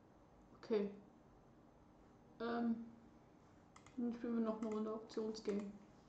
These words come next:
Äh, was, ja, okay, danke. Was, äh, keine Ahnung, eine Mio. Oha. Ähm, das ist jetzt aber eine Mio wert. Fuck, hundert K. Ähm,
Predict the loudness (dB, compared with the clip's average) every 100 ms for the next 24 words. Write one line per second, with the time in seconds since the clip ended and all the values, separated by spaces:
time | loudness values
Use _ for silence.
0 | -20 -20 -20 -20 -20 -14 -4 0 2 2
1 | 0 -2 -4 -8 -10 -6 -4 -2 -4 -6
2 | -10 -4 -4 0 0 0 0 -2 -2 -4
3 | -8 -6 -8 -8 -8 -4 0 0 0 0
4 | 2 2 4 6 6 6 4 0 -8 -10
5 | -12 -14 -16 -18 -10 -10 -8 -6 -6 -6
6 | -18 -20 -20 -20 -20 -20 -20 -20 -20 -20
7 | -20 -20 -20 -20 -12 -10 -10 -4 -2 0
8 | -2 -6 -8 -10 -14 -18 -20 -20 -14 -6
9 | -2 0 -2 -4 -12 -20 -18 -18 4 6
10 | 6 4 2 4 4 4 4 4 4 4
11 | 2 -4 -12 -16 -20 -20 -20 -20 -20 -6
12 | -6 -6 -4 -4 -4 -2 -2 -2 -8 -18
13 | -20 -20 -20 -18 -20 -20 -20 -20 -20 -18
14 | -16 -14 -16 -4 2 6 6 10 12 12